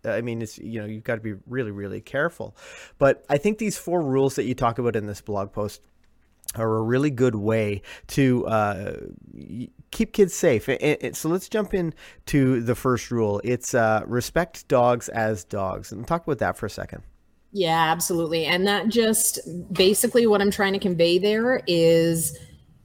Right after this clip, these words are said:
Speaker 2: know that they're a different species. As much as we look at them and our hearts just go, "Oh my gosh, look at my little baby, look at my sweet little munchkin." Like, I, I mean,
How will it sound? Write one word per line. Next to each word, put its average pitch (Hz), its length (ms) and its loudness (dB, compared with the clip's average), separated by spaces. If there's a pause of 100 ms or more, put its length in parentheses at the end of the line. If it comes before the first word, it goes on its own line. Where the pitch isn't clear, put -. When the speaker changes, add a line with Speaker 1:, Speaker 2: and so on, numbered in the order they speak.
(140)
Speaker 2:
know 185 300 6
that 170 140 0
they're 156 120 4
a 151 60 2
different 139 320 -4
species. 131 520 -6
As 180 220 4
much 185 300 4
as 190 120 6
we 170 160 2
look 185 280 0
at - 120 -4
them 185 380 4
and 151 460 -2
our 127 180 0
hearts 185 460 0
just 175 340 0
go, 156 340 4
"Oh 359 140 0
my 262 160 2
gosh, 208 320 2
look 147 140 -2
at - 80 -12
my 135 80 -4
little 147 220 -4
baby, 247 440 4
look 202 140 2
at - 40 -6
my 160 120 -6
sweet - 340 -6
little 143 160 -10
munchkin." 240 720 4
Like, 226 160 0
I, - 400 -12
I - 20 -2
mean, 208 360 4